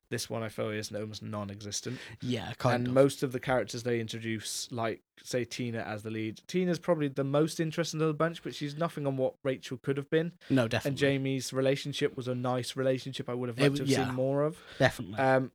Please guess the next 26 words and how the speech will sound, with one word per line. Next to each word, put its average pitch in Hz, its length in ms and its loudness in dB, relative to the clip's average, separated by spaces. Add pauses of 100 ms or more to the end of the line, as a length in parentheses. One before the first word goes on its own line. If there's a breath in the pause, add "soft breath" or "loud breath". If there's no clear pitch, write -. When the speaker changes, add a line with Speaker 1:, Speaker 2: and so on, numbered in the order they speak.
(160)
Speaker 1:
and 139 120 -2
the - 120 -2
other 170 160 0
ca-, - 160 -8 (280)
in 160 160 -4
general, 160 320 4
there's 143 160 -2
not 175 220 2
many 165 360 2
characters 143 460 0
in 131 120 -2
this 127 160 -4
film, 120 480 0 (680 soft breath)
uh, 127 280 2 (140)
that 147 220 0
I 143 140 -2
found 147 320 0
interesting. 123 580 -2
I 127 120 -6
thought 147 160 0
they 131 80 0
were 110 100 0
underdeveloped, 127 880 -2
and 123 80 -8
I 120 80 -4
f-, - 260 -14